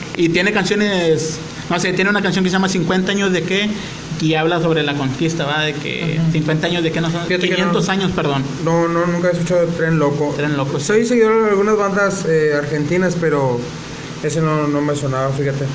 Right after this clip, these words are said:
Speaker 1: Eh, Tren, Tren Loco está, está, yo antes lo escuchaba mucho, ahorita muy poco, pero son más un tanto, eh,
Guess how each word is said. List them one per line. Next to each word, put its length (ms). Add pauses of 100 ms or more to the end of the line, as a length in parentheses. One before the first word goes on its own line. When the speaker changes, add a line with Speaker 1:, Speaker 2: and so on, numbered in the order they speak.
(120)
Speaker 1:
Eh, 240
Tren, 340
Tren 200
Loco 200
está, 280
está, 340
yo 100
antes 200
lo 80
escuchaba 280
mucho, 220
ahorita 200
muy 140
poco, 220 (440)
pero 160
son 180
más 240
un 140
tanto, 600 (840)
eh, 60